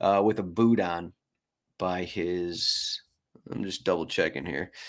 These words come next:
Double checking what his actual status is here. But so I put Chris Mepham in. It could be, it could be really anyone. They don't really have another left back. So something to keep an eye on for who's gonna be playing fullback for Bournemouth and if they're gonna line up in the same four two three one formation.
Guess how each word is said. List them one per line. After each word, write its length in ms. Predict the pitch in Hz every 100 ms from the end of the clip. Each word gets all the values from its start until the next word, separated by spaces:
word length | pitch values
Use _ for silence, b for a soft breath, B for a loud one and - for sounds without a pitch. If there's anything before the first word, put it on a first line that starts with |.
| B B B B B -
Double 160 | 123
checking 360 | 101 110 101 98
what 120 | 95
his 160 | 92 87
actual 400 | 95 87 92 80
status 1000 | - - - - - 104 95 87 85 -
is 140 | 82
here. 180 | 78 87
But 340 | 104 95 - _ _ - - -
so 120 | 127
I 60 | 139
put 240 | 180 147
Chris 220 | - 123
Mepham 340 | 120 107 104 101
in. 140 | 101
It 100 | 76
could 140 | 131 120
be, 200 | 110 92
it 140 | -
could 120 | 147
be 80 | 127
really 260 | 101 98 95
anyone. 340 | 98 98 95
They 120 | 95
don't 160 | 113 92
really 180 | 98 101
have 140 | 98
another 240 | 95 95
left 260 | 95 104 101
back. 260 | 107 104 -
So 120 | -
something 220 | 127 127
to 60 | 110
keep 160 | 104
an 80 | 101
eye 220 | 101 101
on 200 | 101 101 -
for 380 | - 107 107 101 b b b
who's 180 | 143 123
gonna 120 | 123
be 80 | 117
playing 260 | 117 110
fullback 460 | 101 110 101 101 95
for 100 | 101
Bournemouth 560 | 92 107 113 117 113 -
and 120 | 90
if 120 | 90 -
they're 140 | 98
gonna 180 | 95 95
line 220 | 95 95
up 120 | 90
in 60 | 95
the 80 | 87
same 300 | - 95 90
four 200 | 92 90
two 160 | 92
three 260 | 82 95 92
one 220 | 92 90
formation. 680 | - 85 92 101 - 107